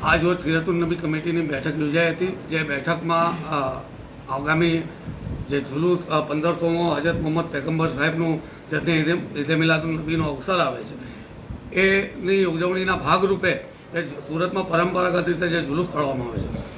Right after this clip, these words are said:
આ વખ-, આ વર્ષે પણ જુલુસ, અ, રવિવાર સાતમી તારીખના રોજ ઝાંપા બજાર ખાતેથી નીકાળવામાં આવશે. શહેરના વિવિધ વિસ્તારો, અ,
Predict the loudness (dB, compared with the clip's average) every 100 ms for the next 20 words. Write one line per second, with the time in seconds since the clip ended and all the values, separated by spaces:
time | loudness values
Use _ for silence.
0 | -4 2 4 4 4 4 4 0 -2 -2
1 | 0 0 0 -2 0 2 0 -4 -12 -8
2 | 0 2 4 2 0 -2 -2 -2 0 0
3 | 0 0 2 0 -2 -10 -14 -6 0 2
4 | 4 4 2 2 0 -2 0 0 0 0
5 | 0 2 0 0 0 0 -2 -14 -10 -2
6 | 0 2 2 2 0 0 -2 0 2 4
7 | 2 -2 -10 -10 -10 -10 -4 0 2 2